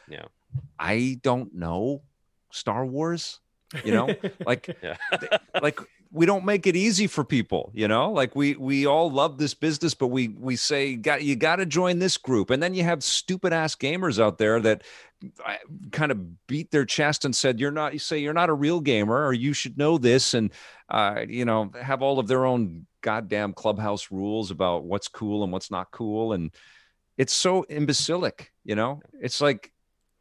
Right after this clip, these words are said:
Speaker 2: the analogy would be, uh, you know, people loving movie studios so much that they would get up in somebody's face because they, they dared to love another movie studio's movie, or they played their Blu-ray on,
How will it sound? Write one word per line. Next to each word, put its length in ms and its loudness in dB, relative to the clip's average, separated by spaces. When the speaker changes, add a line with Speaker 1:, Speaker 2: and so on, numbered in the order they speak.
Speaker 2:
the 200 -4
analogy 540 0
would 220 -2
be, 400 -2
uh, 60 -8
you 180 4
know, 300 4
people 400 0
loving 500 4
movie 300 0
studios 560 -6
so 200 -8
much 300 -8
that 140 -6
they 100 0
would 160 -6
get 160 2
up 160 0
in 80 -4
somebody's 460 -4
face 340 -2
because 380 -8
they, 160 -2
they 420 -2
dared 340 2
to 80 -2
love 220 0
another 340 2
movie 320 -4
studio's 640 -8
movie, 400 -10
or 240 0
they 140 2
played 360 0
their 180 2
Blu-ray 580 2
on, 260 -2